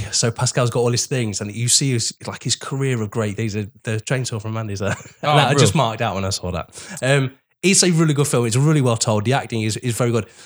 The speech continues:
Speaker 1: Is it going to win an Oscar? No, but when you're talking about films of the year, there are very few films that made me feel as happy.
Speaker 2: And that's it, James.
Speaker 1: And that's
Speaker 2: Who wants to win an Oscar when you can win someone's heart?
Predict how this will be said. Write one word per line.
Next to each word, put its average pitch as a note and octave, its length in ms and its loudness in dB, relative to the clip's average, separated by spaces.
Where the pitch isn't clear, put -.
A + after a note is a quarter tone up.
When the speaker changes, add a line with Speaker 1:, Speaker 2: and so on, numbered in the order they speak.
Speaker 1:
Is F#3 160 2
it G3 60 2
going F#3 240 0
to D3+ 100 -6
win D#3+ 160 2
an D#3 120 0
Oscar? C#3 280 -2
No, C3 320 2
but A2+ 240 -4
when E3 160 2
you're F#3 80 2
talking F#3 260 -2
about C3 180 -2
films C#3+ 260 0
of A#2+ 80 -4
the B2 80 -4
year, G#2+ 320 -2
there C3+ 140 2
are C3+ 80 2
very D3+ 300 2
few C#3+ 220 -4
films B2+ 300 -2
that A#2 120 -8
made A#2+ 180 0
me A#2+ 80 -2
feel G#2+ 280 -6
as A#2 100 -4
happy. F#2+ 640 -4
Speaker 2:
And G#2+ 100 2
that's G#2+ 200 4
it, F#2+ 100 0
James. F2 340 0
Speaker 1:
And A2+ 160 0
that's - 200 -2
Speaker 2:
Who A#2 120 0
wants C3 180 4
to B2+ 80 0
win B2+ 140 4
an A#2 80 4
Oscar A2 280 2
when F#2+ 100 2
you F#2 60 0
can - 120 -10
win G2 120 0
someone's F#2 240 -4
heart? F2 260 0